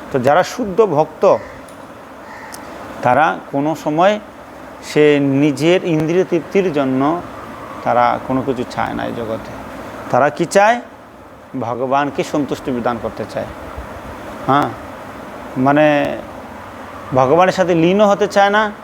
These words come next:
ভগবত ধামে যেতেও চায় না। হ্যাঁ, তারা সা-, এ, সাযুজ্য এবং সারূপ্য এবং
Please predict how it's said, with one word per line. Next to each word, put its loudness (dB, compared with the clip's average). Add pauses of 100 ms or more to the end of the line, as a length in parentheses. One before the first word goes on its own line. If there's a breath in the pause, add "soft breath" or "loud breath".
(120)
ভগবত 4
ধামে 4
যেতেও 2
চায় 4
না। 2 (760)
হ্যাঁ, 2
তারা 4
সা-, -10
এ, 2
সাযুজ্য 2
এবং 6
সারূপ্য 2 (680 loud breath)
এবং 2